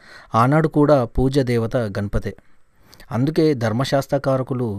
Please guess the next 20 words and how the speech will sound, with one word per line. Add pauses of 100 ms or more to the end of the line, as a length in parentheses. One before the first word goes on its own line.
(220)
ఆనాడు
పుత్ర
గణపతి
వ్రతం (100)
అన్నారు. (920)
లోకమాత
పార్వతి
అనుగ్రహంతో (120)
జన్మించి
జగత్పిత (280)
పరమేశ్వరుని (440)
అనుగ్రహంతో (120)
సకల
విఘ్నాలకు
అధిపతి
అయిన (180)
గణపతిని (120)
పూజించడమే (120)
ఈ
వ్రతం.